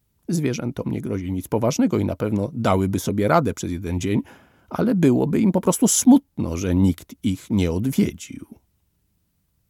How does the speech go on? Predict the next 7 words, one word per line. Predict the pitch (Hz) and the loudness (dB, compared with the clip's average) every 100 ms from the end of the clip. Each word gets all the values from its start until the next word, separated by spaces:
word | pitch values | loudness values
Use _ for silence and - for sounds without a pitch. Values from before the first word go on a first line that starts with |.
| _ _ - | _ _ -2
Narrator | 117 135 160 220 - 202 | 2 4 4 2 0 -4
może | 139 143 143 | -2 -2 -4
przed | - 113 | -4 -4
grą | 110 110 127 | 0 2 2
przygotować | 131 117 107 113 104 - | 0 -2 -2 -2 -4 -2
następujące | 107 - 107 104 87 78 73 73 | -2 0 -2 0 -2 -4 -8 -10
rzeczy. | 73 - - - | -10 -12 -16 -16